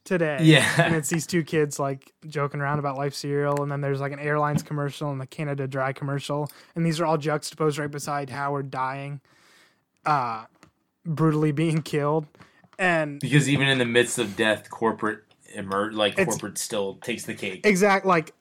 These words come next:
Speaker 1: that, the, it's
Speaker 2: That's the constant.
Speaker 1: co-, yeah, it, like, Howard's death, all Howard's death is, is just more advertising money. That's all it's equated to in that scene. That's the way I view it.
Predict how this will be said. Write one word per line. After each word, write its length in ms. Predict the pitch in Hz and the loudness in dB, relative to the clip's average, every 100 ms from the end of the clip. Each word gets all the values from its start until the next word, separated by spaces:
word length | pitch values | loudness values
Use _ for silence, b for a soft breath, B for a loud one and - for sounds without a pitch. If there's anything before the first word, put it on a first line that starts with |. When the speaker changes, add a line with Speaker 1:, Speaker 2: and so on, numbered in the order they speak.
| - | -6
Speaker 1:
that, 300 | 180 170 170 | 2 2 2
the, 300 | 190 180 180 180 185 | -2 0 0 -2 -2
it's 340 | 180 170 - | -2 -2 -2
Speaker 2:
That's 240 | - 131 190 | 4 4 4
the 100 | 123 | -2
constant. 480 | - 107 101 - 92 | 0 -2 -2 -8 -2
Speaker 1:
co-, 120 | 233 | 0
yeah, 280 | 214 202 143 156 | 4 4 2 -2
it, 320 | 180 165 170 | 0 0 0
like, 420 | 190 165 147 - - _ | 0 2 2 -4 -18 _
Howard's 400 | 196 214 214 170 | 4 6 6 4
death, 240 | 208 180 | 2 2
all 220 | 180 202 214 | 4 6 6
Howard's 340 | 202 196 143 | 6 4 2
death 240 | 165 160 | -2 0
is, 220 | 185 185 165 | 2 2 0
is 420 | 151 143 135 - _ _ _ _ _ - | -4 -6 -8 -14 _ _ _ _ _ -12
just 260 | 170 156 165 | -4 -2 0
more 180 | 156 | 0
advertising 560 | 139 131 117 123 113 127 | 0 -2 -4 -8 -8 -10
money. 300 | 117 120 147 _ - | -12 -16 -20 _ -8
That's 180 | 170 175 | -2 2
all 100 | 175 | 2
it's 100 | 143 | 2
equated 380 | 143 143 123 117 | -4 -6 -6 -8
to 260 | - 113 - _ _ _ _ _ | -14 -20 -20 _ _ _ _ _
in 140 | 175 156 | 0 0
that 200 | 135 135 | 0 -4
scene. 380 | - 120 123 143 - | -8 -10 -14 -16 -2
That's 180 | 185 180 | 0 4
the 60 | |
way 120 | 202 | 4
I 140 | 147 147 | 4 0
view 240 | 127 117 | -4 -10
it. 100 | 113 | -14